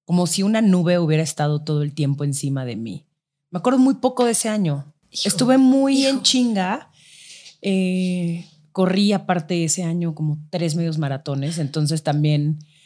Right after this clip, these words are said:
Speaker 1: estaba agotada físicamente porque estaba entrenando todas las mañanas a las cinco cuarenta y cinco, ahí estaba yo en el sope,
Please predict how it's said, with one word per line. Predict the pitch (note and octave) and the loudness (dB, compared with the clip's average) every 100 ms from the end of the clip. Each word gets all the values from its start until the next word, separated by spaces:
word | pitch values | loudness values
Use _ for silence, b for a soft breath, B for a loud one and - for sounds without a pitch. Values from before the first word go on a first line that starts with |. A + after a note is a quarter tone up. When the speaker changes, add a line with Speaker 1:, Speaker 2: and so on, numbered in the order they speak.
| B _ | B _
Speaker 1:
estaba | - G3+ F3+ | -2 0 0
agotada | F#3 D3+ D#3 D#3 D#3 | 0 -2 0 0 2
físicamente | D#3 E3 F3+ D3+ D3+ D3+ E3 | -2 -6 -4 -2 0 0 -2
porque | E3 D3+ | -6 -6
estaba | D3+ D#3 D#3+ | -2 0 0
entrenando | D#3 D3 D3 D3 D#3 | 0 -2 -2 0 -2
todas | D#3 D3+ | -2 -2
las | C3+ | -2
mañanas | C3+ C3 C#3 C#3+ | -4 -4 -4 -4
a | C3+ | -4
las | B2 | -4
cinco | D3+ C#3 D3+ | -4 -4 -4
cuarenta | C#3 B2+ C3 | -6 -4 -6
y | B2+ | -6
cinco, | - C#3+ C#3 | -4 -4 -2
ahí | D3 | -6
estaba | C#3 D3+ C#3+ | -6 -6 -6
yo | C3+ C3+ D3+ D3+ | -6 -6 -6 -4
en | D3 | -4
el | C3 | -4
sope, | - D3+ C#3 C3 E3+ | -4 -6 -6 -8 -8